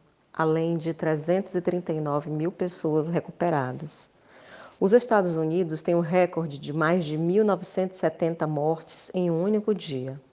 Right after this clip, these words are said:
No quadragésimo quarto dia da pandemia no Brasil, observamos mais de quinze mil novecentos e vinte e sete casos confirmados e novecentos e quarenta e um óbitos,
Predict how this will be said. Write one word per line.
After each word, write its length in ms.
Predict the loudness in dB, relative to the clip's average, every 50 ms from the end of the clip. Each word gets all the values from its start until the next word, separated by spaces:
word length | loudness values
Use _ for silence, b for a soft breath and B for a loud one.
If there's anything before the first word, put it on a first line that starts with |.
| _ _ _ _ _ _ _ _ _ _ _ _ _ b b b b b b b b b 0
No 160 | 0 2 4
quadragésimo 720 | 6 6 6 6 6 4 4 4 4 4 4 4 0 -2
quarto 420 | -2 0 2 2 2 2 0 -6 -10
dia 300 | -6 -2 0 0 2 2
da 100 | 2 0
pandemia 540 | 0 -2 -2 -2 -2 -2 -2 -4 -4 -4
no 100 | -4 -4
Brasil, 640 | -4 -4 -6 -6 -8 -8 -6 -4 -4 -4 -4 -6 -8 -14 _ _ _ _ _ _ _ b b b b b b b b b
observamos 960 | 4 4 4 4 2 0 0 0 0 0 0 2 2 2 2 0 -2 -2
mais 340 | 0 2 2 4 4 2 0
de 140 | -2 -4 -6
quinze 420 | -4 0 2 4 4 4 4 2
mil 300 | 2 2 2 2 2 2
novecentos 540 | 2 0 0 -2 -4 -4 -2 -4 -4 -4 -4
e 20 | -4
vinte 160 | -2 -4 -4
e 40 | -6
sete 340 | -4 -2 -2 -2 -2 -6
casos 340 | -4 -2 -2 -2 -2 -4 -8
confirmados 1040 | -10 -8 -8 -8 -8 -8 -6 -4 -4 -4 -4 -4 -4 -4 -6 -8 -8 -10 -12 -16 b b b b b b b b b b 2
e 80 | 4
novecentos 720 | 6 6 6 4 2 -4 -4 -2 -2 -2 -2 -2 -4 -4
e 40 | -4
quarenta 460 | -2 2 2 2 2 2 0 0 0
e 140 | 0 0 0
um 100 | -2 -4 -6 -4 0
óbitos, 640 | 2 2 4 2 0 -2 -6 -8 -10 -16 -16 -16 -18